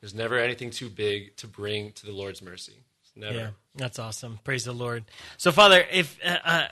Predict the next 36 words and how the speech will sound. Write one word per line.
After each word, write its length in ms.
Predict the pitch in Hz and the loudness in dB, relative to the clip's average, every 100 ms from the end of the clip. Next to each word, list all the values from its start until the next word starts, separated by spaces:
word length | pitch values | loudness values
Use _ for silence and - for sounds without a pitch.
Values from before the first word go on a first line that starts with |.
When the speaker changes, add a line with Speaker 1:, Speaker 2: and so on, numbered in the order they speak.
| 160 | 2
Speaker 2:
we 200 | 170 156 | 4 4
were 140 | 156 | 2
sharing 340 | - 160 147 | 2 4 4
a 40 | 139 | 4
little 160 | 147 | 2
bit 160 | 139 135 | 4 2
before 300 | 127 - 139 | 0 0 2
we 160 | 131 131 | 2 2
welcomed 420 | 139 139 139 120 | 2 2 2 0
you 100 | 127 | 0
on 100 | 123 | 0
the 60 | |
show 520 | 117 135 131 127 123 - | -2 0 2 2 0 -2
about 440 | 123 120 127 120 | -6 0 2 2
just 220 | 131 120 - | 0 -4 -4
the 120 | 117 | -8
transformational 1200 | - - 135 127 131 120 120 120 - 123 120 113 | -6 0 0 0 -6 -4 -4 -2 -4 -4 -6 -6
impact, 480 | 127 123 135 117 - - | -8 -8 -6 -6 -8 -12
uh, 280 | 123 110 - | -10 -10 -10
a 200 | 120 123 | -8 -8
vibrant, 580 | 110 117 135 135 135 123 - - - _ _ | -6 2 2 4 0 -2 -8 -20 -20 _ _
um, 460 | 135 127 117 110 104 _ _ _ _ _ _ | 0 2 2 -2 -12 _ _ _ _ _ _
parish 320 | 208 226 185 | 6 8 8
can 100 | - 139 | 4 2
have 240 | 143 131 | 2 4
when, 220 | 135 127 127 | 0 -4 -6
when 160 | 135 | -8
confession 600 | 123 123 - 143 - 123 | -6 -8 -4 -2 -2 -6
i-, 200 | 113 113 - | -8 -10 -8
i-, 420 | 123 113 110 110 | -6 -6 -8 -10
is 320 | 123 113 104 110 | -10 -10 -10 -8
readily 400 | 123 123 120 113 | -6 -6 -6 -8
accessible. 560 | - 120 117 123 107 - - - - | -6 -6 -6 -6 -8 -10 -20 -18 -4
With 280 | 143 147 | 0 0
the, 320 | 151 135 131 - _ - | 4 4 2 -2 _ 0
how, 240 | 165 220 | 2 2